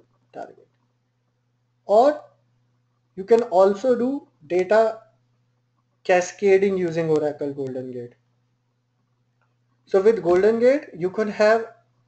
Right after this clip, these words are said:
there are many cases like S B I, as I mentioned.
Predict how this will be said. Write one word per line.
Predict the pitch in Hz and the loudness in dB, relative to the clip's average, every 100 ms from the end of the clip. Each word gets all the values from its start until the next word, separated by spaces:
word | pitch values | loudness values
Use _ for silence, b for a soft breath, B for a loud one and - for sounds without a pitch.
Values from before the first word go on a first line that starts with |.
| _ _ _ _ _ _ | _ _ _ _ _ _
there | 156 208 | 0 2
are | 247 262 | 2 0
many | 208 196 208 | -2 -2 -4
cases | - 170 170 185 | -4 -6 -4 -6
like | 170 175 170 | -4 -2 -2
S | 151 | -2
B | 151 165 | -2 -2
I, | |
as | 160 151 147 | 0 0 -2
I | 151 | -2
mentioned. | 143 135 131 156 143 | -4 -8 -10 -14 -16